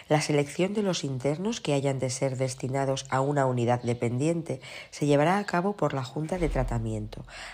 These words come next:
atendiendo a los criterios generales para la clasificación en tercer grado y a los perfiles preferentes existentes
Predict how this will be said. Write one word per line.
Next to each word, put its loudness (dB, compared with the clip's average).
atendiendo 2
a 2
los 0
criterios -2
generales 0
para 4
la 2
clasificación -2
en -2
tercer 0
grado 0
y 4
a 6
los 2
perfiles 0
preferentes -2
existentes -2